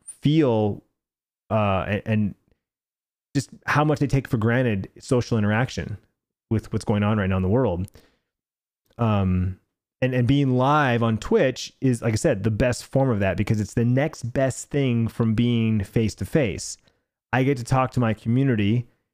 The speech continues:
via a chat room. Yes, I'm on a microphone and I'm, I'm on a camera, so they can see me, they can hear me. I'm just reading their words, but we have conversations. I'm answering questions. I'm giving information.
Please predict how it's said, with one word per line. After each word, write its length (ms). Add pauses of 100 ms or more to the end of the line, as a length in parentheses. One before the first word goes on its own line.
(160)
via 360
a 40
chat 440
room. 340 (160)
Yes, 280
I'm 140
on 120
a 20
microphone 560
and 160
I'm, 160
I'm 140
on 120
a 60
camera, 380
so 100
they 120
can 120
see 340
me, 220
they 140
can 100
hear 260
me. 220
I'm 120
just 200 (360)
reading 260
their 140
words, 500
but 120
we 140
have 240
conversations. 760
I'm 100
answering 380
questions. 640
I'm 100
giving 260
information. 800